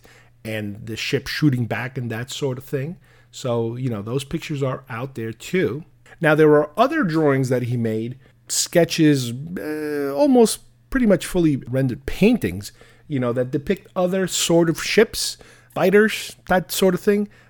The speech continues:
But they're kinda more modernish looking. Some of them kinda look like stealth fightery type of designs. But that obviously never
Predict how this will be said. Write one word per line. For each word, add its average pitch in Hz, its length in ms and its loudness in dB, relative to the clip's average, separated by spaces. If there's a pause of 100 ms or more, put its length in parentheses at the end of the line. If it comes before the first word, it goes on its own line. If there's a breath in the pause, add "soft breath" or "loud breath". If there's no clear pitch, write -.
(240 soft breath)
But 165 300 0
they're 220 300 4
kinda 370 520 -6
more 254 880 2 (240)
modernish 190 960 -2
looking. 226 400 0
Some 202 240 -6
of 262 60 -10
them 170 160 -4
kinda 135 220 -8
look 135 200 -6
like 95 140 -12
stealth - 400 -8
fightery 147 520 -2
type - 240 -8
of 139 120 -8
designs. 151 600 -4 (400 loud breath)
But 139 180 -4
that 165 200 2
obviously 156 340 2
never 127 520 0